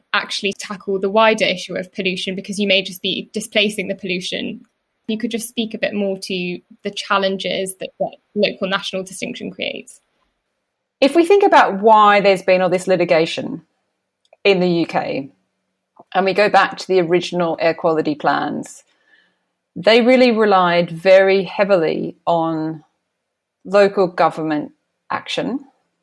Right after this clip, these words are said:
Speaker 2: And the reason why that, I think, is, is inherently a problem is ex-, kind of what you're asking me about, Izzy,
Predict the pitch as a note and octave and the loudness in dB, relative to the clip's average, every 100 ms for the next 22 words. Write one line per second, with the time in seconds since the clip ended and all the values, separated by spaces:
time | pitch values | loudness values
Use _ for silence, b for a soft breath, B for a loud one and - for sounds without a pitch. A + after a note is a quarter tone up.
0 | _ _ F3 F#3 F#3 - - G3 A3+ A#3+ | _ _ 0 0 0 -6 -6 2 4 4
1 | C#4 B3+ G#3+ F#3+ F3+ D#3+ - _ _ _ | 4 4 4 2 2 -2 -6 _ _ _
2 | - F3 F3+ F#3 - - G3 F#3 G3+ F#3+ | -14 -4 2 2 0 -2 -4 -2 -4 -4
3 | F3+ - F#3+ F#3+ F3+ A3 A3+ G#3 F3+ F#3 | -6 -4 -4 -2 0 0 0 -2 -2 -2
4 | F3 C#3+ C#3+ C3+ F3 E3+ - - F3 - | -2 -4 -6 -4 -2 -2 -8 -10 -10 -12
5 | _ - F#3+ F3+ F#3+ F3 F3+ F3 F3+ F3 | _ -4 -2 2 2 4 2 2 0 -4
6 | D#3 D3+ D3 - D#3 C#3+ D3 | -2 -2 -2 -4 -6 -4 -6